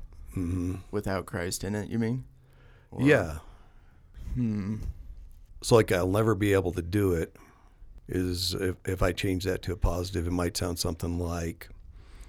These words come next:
Speaker 2: I can do
Speaker 1: "I
Speaker 2: it.
Speaker 1: absolutely must do it."
Speaker 2: Oh,
Speaker 1: Right?
Speaker 2: yeah,
Speaker 1: "I
Speaker 2: yeah.
Speaker 1: must attain and meet up to these really high expectations." And those in-, and those expectations are like,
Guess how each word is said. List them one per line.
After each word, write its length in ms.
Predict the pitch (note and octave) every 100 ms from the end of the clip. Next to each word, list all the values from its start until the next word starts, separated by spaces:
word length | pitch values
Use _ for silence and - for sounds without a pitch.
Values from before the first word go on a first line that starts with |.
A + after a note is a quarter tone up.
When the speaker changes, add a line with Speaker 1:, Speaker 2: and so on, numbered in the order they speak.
| - - -
Speaker 2:
I 100 | -
can 140 | F#2+ G2+
do 80 | A#2+
Speaker 1:
"I 80 |
Speaker 2:
it. 80 | A2+
Speaker 1:
absolutely 840 | A2 A2 A2+ - G#2 G2 G2+ F#2 E2+
must 840 | E2+ G2 G#2+ A2 F2+ - - F2+
do 180 | E2 D2
it." 240 | D2 - - - - - -
Speaker 2:
Oh, 200 | G#2 F#2
Speaker 1:
Right? 140 | F#2
Speaker 2:
yeah, 140 | G2 -
Speaker 1:
"I 100 | F#2
Speaker 2:
yeah. 180 | F2+ G#2
Speaker 1:
must 300 | A2+ A#2 -
attain 720 | F#2 - G#2 G2+ G2+ G2+ G2+ - - - -
and 200 | - F#2
meet 180 | G2 G#2
up 160 | F#2+ -
to 80 | F#2
these 320 | F2+ F2 F#2
really 260 | F2+ F2+ F2+
high 260 | F#2+ F#2+
expectations." 1120 | F#2+ - - F2 E2 - F2 F2+ F2 E2+ E2 - - - - - - - -
And 100 | F#2+
those 220 | G#2+ G#2+
in-, 280 | G#2 G2 -
and 180 | F#2+ F2
those 200 | G#2 G2+
expectations 760 | G2+ - F2 - F2 F2 E2+ E2
are 140 | E2
like, 320 | D2+ D2+ -